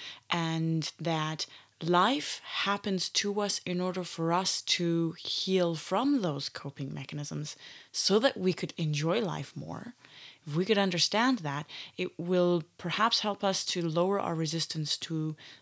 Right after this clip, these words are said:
the new belief that life is happening for us rather than to us.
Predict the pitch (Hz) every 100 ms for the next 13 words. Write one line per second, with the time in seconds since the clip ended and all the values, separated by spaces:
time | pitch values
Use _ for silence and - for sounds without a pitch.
0 | - 156 160 170 277 254 151 147 151 165
1 | 156 - - - - 185 175 170 160 165
2 | 160 - 180 180 170 - 160 165 160 151
3 | 151 135 151 113 87 -